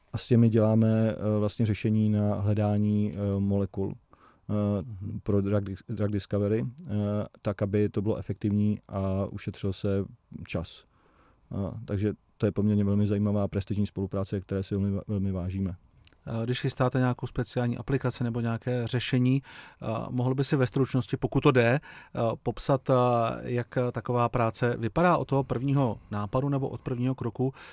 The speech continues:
Speaker 2: až k tomu finálnímu spuštění?
Speaker 1: Ano, eh, může to být, eh, ty, ty nástupní dveře jsou jakoby z různých peronů, abych tak řekl. Eh, buď se začíná daty, nebo algoritmem, nebo potřebou, ale typicky, eh,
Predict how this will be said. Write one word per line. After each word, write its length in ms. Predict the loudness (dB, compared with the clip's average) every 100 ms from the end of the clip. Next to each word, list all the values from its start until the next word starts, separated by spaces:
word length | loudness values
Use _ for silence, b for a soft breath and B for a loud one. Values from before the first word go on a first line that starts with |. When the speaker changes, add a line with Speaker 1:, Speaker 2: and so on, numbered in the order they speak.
| B -8
Speaker 2:
až 180 | -8
k 80 | -4
tomu 160 | -2 -2
finálnímu 480 | -2 -2 0 -2 -4
spuštění? 520 | -8 -10 -6 -6 -6 -14 -20 b b b b b 0
Speaker 1:
Ano, 180 | 2 2 b 0
eh, 40 | 0 0 -4 -2
může 200 | 2 4
to 100 | 4
být, 320 | 4 2 0
eh, 200 | 0 2 0 _ _
ty, 120 | -4
ty 140 | 4
nástupní 520 | 4 4 2 0 2 4
dveře 280 | 4 4
jsou 400 | 2 4 4 2 -4 _ _ -20 -18 -16 -14 -4 -2
jakoby 200 | 2 4
z 80 | 4
různých 340 | 2 4 2
peronů, 460 | 2 2 4 6 4
abych 160 | 2
tak 120 | 2 2
řekl. 400 | 2 2 0 -2
Eh, 40 | -2 0 0 -2
buď 200 | -4 0
se 100 | 2
začíná 280 | 4 4 4
daty, 300 | 2 2 4
nebo 240 | 4 2
algoritmem, 560 | 0 0 0 0 2 2
nebo 260 | 2 0
potřebou, 640 | 0 -4 -2 2 2 2
ale 120 | 0 0
typicky, 680 | 0 -2 0 2 4 2
eh, 260 | 0 0